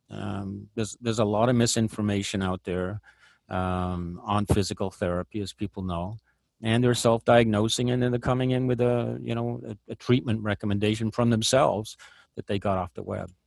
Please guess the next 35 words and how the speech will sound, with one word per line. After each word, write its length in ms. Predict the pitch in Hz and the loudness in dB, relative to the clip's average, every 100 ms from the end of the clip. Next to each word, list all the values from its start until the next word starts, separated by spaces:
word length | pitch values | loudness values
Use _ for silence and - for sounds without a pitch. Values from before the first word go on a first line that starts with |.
| _ | _
So, 420 | - - 104 98 98 _ _ _ _ _ - _ - - - - - _ | -14 -10 -8 -10 -14 _ _ _ _ _ -20 _ -20 -20 -20 -20 -20 _
and 120 | 117 | 4
then 120 | 143 175 | 8 10
we 100 | 185 | 10
have, 140 | 190 | 10
we 200 | 170 165 | 8 10
have, 140 | 180 143 - | 8 6 4
I 100 | 156 | 6
don't 140 | 165 | 8
wanna, 220 | 156 143 | 8 6
you 160 | 127 143 | 6 2
know, 100 | - | 4
we 160 | 131 143 | 6 8
have 160 | 156 | 6
jobs. 560 | 113 127 120 147 131 - | 6 6 6 4 0 2
We 80 | 120 | 4
have, 140 | 110 107 | 4 -2
uh, 340 | 120 110 104 98 | -4 -2 -2 0
all, 340 | 113 120 117 - | 2 0 -2 -4
a 80 | 110 | -2
number 300 | 113 117 113 | 0 2 0
of 120 | 104 | 0
different 380 | 107 - 104 95 | -2 0 -4 -2
job 320 | 95 98 110 | 0 0 0
boards 340 | 107 110 98 | 2 2 2
on 180 | 110 110 | 0 2
there 260 | 110 110 110 | 2 0 -2
that 120 | 107 | -4
people 240 | 113 110 | -4 -2
can 80 | 101 | -2
go 220 | 101 101 | 0 -2
to. 160 | 101 110 | -2 -4
You 180 | 113 107 | -4 -4
know, 320 | 110 113 101 | -2 -4 -4
uh, 280 | 92 90 | -4 -6